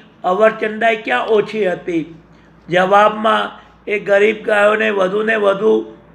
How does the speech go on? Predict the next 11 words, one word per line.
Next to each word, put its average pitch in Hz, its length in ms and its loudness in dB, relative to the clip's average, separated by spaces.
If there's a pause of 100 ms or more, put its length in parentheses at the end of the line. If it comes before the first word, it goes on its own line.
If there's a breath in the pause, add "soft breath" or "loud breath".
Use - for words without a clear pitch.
ગુરક્યા 214 560 2
કરવા 208 440 0
માંડ્યો 185 400 -2 (460)
અને 196 300 -2
છેક 208 460 -2
સુધી 214 600 0 (360)
ગાયોને 202 500 2
ઘાસ 185 360 -2
ખાવા 202 340 0
ન 180 200 -6
દીધું 196 600 -2